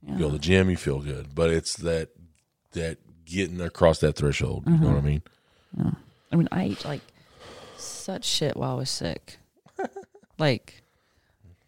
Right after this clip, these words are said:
Speaker 2: just crap. I told you to bring, like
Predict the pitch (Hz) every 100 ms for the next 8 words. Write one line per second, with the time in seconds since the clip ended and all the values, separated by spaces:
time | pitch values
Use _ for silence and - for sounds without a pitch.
0 | 165 - 190 180 - - - - - -
1 | - - - _ _ _ _ - 160 170
2 | 165 165 160 160 156 151 135 -